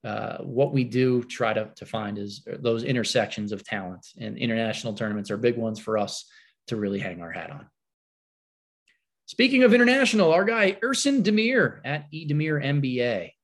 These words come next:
Uh, if you're not following him, make sure you do that, folks. Puts out a lot of great content, asks good questions, some good film clips that he's putting out there on Twitter.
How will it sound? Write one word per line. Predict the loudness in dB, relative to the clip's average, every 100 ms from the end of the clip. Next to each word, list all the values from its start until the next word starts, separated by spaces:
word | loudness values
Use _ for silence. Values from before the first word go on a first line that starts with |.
| -14
Uh, | -10 -8 -10
if | -10 -2
you're | 0
not | 0
following | 2 2 4 2
him, | 0 0
make | 0
sure | 0 -2
you | -2
do | -2 -4
that, | -4 -4
folks. | -4 -4 -8 -20 _ _
Puts | -4 0
out | 2
a | 2
lot | 2 0
of |
great | 0 -4 -4
content, | -6 -4 -4 -4 -4
asks | -4 -4 -10 -6
good | -6 -4
questions, | -2 0 -2 -6 -6 -8
some | -10
good | -8 -8
film | -6 -6 -4
clips | -4 -4 -6
that | -8
he's | -8 -12 _ _ _ -4
putting | -4 -4
out | -8 -8
there | -10 -10
on | -10
Twitter. | -6 -6 -8